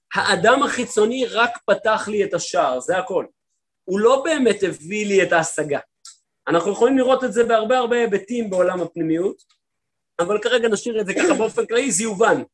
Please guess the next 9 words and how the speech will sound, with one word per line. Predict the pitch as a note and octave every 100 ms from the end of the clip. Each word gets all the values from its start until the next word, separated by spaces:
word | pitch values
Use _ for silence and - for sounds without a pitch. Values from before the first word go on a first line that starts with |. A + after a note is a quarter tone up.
| _ _
ככל | G3 A3
שנתקדם | A3 F#3+ - F#3+ G#3+
הדברים | F#3 D#3 G3+
יובנו | F#3+ D3 G3
יותר. | F#3 D3+ E3 F#3+ A#3 _ _ _ _ _ _ -
בעצם, | F3 B3 B3+ G3+ G#3 A3+ C#4 D4 _ _ -
לכן | E3+ E3+ A3 B3 C4 - _ _ _ _ _ _ _
גדולי | - E3+ G#3+
ישראל | B3 G#3 - E3+ E3 F3 G3